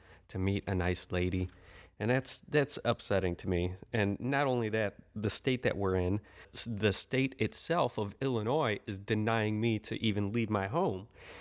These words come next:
You know, stay the fuck home. Don't gather. Don't sing. Don't dance. Don't talk. Wear a mask. As a matter of fact, don't breathe. But with that can breathe new life, new ideas, new, uh, new ways to go about life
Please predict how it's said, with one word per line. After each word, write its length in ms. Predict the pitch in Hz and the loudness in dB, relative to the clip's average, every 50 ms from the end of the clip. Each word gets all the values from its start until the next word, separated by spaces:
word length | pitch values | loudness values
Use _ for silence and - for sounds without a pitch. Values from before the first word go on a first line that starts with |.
| - - _ | -20 -10 _
You 80 | 110 | -2
know, 100 | 107 98 | 0 0
stay 260 | 87 - - 143 143 143 | 0 0 0 2 2 2
the 80 | 120 | 0
fuck 280 | - - 135 123 117 - | 0 -2 -2 -2 0 0
home. 460 | - 117 107 101 101 98 98 98 98 | 0 2 2 2 2 2 0 -2 -2
Don't 260 | 104 135 147 147 127 113 | 0 0 0 0 0 -2
gather. 420 | 117 123 120 120 117 123 120 113 113 110 | -2 0 0 2 2 2 0 0 -4 -4
Don't 240 | 113 135 127 120 - | 0 0 0 0 0
sing. 360 | - - 175 190 185 175 139 | -2 0 0 0 0 0 0
Don't 300 | 113 117 113 110 - 127 | 0 0 0 0 -2 -2
dance. 360 | 120 135 139 143 135 123 - | 0 2 2 2 2 0 -4
Don't 360 | 107 120 107 156 160 208 220 | -10 -2 2 2 2 2 0
talk. 380 | - - 156 151 143 143 - - | 0 0 2 2 2 2 0 -2
Wear 200 | - 160 156 147 | -2 0 2 4
a 40 | 139 | 4
mask. 420 | 127 120 120 120 120 120 - - - _ _ _ | 4 4 4 4 2 2 -2 -8 -14 _ _ _
As 120 | 135 139 | -4 -2
a 40 | 147 | 0
matter 220 | 151 151 147 143 | 0 2 2 2
of 60 | 131 - | 0 2
fact, 340 | - 127 120 113 - - - _ _ - - | 2 0 0 0 -2 -6 -14 _ _ 0 2
don't 260 | 127 127 117 - 110 | 2 2 2 0 0
breathe. 360 | 117 113 110 104 98 95 - - - - - - - - - _ _ | 2 2 2 2 0 -4 -8 -12 -20 -20 -20 -20 -20 -20 -20 _ _
But 260 | 117 113 120 123 - | 2 2 2 2 2
with 340 | 117 110 123 170 202 - - - | 0 -2 0 0 0 -2 -2 0
that 380 | 113 101 196 95 - - - - | 2 2 2 2 0 -4 -10 -2
can 180 | - 131 120 | 0 0 0
breathe 380 | 101 - 127 131 127 120 110 - - | 0 0 0 0 2 0 0 -2 -2
new 280 | 123 120 123 127 117 | -2 0 2 0 0
life, 500 | 107 107 123 156 202 139 92 - - - | 0 0 2 2 2 0 -4 -6 -8 -6
new 240 | 117 123 131 123 117 | -2 -2 0 2 2
ideas, 680 | 117 117 113 107 110 143 170 170 120 98 92 87 - - | 0 0 -2 -4 -4 -4 0 0 0 0 0 -2 -2 -2
new, 460 | 113 117 117 113 107 104 104 101 110 | 0 2 2 2 2 2 0 0 2
uh, 320 | 107 104 98 98 95 98 - | 2 2 2 2 0 0 -2
new 180 | 120 139 147 127 | -2 0 0 0
ways 360 | 110 127 151 147 139 117 - | 0 0 0 0 0 -2 -2
to 120 | - 143 123 | -4 -4 -2
go 200 | 117 120 113 107 | 0 0 2 2
about 420 | 107 104 110 127 170 190 143 - | 2 2 2 2 2 0 -2 -2
life 480 | 104 101 95 95 92 - - - - | 0 2 2 2 2 0 -4 -14 -20